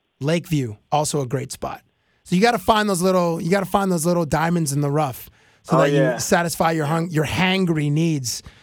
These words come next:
Speaker 1: post, uh, post two A M.
Speaker 2: Right. I, I always think about, like, how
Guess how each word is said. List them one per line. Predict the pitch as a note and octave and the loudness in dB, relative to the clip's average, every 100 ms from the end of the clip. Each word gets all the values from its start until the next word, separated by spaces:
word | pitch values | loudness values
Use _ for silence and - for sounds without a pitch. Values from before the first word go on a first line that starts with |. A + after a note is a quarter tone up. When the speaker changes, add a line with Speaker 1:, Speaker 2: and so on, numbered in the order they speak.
| _ - | _ -2
Speaker 1:
post, | F#3+ E3+ - - | 0 0 -2 0
uh, | E3 D3+ | 0 0
post | C#3 F3 D#3 - | -2 -2 -2 0
two | F3+ D#3+ | -2 0
A | D3 | -2
M. | D3 B2+ A#2 - _ _ _ _ _ | -4 -6 -10 -18 _ _ _ _ _
Speaker 2:
Right. | G#2+ A#2 A#2 A2+ | -4 -2 0 -2
I, | F#2 C3 D3 | 0 0 0
I | C#3+ | 0
always | D3 E3+ E3+ | -2 -2 -6
think | F3+ D#3+ | -10 -10
about, | D3 D3 B2+ | -2 -2 -2
like, | B2+ A2+ | -6 -6
how | C#3+ C#3 | -4 -4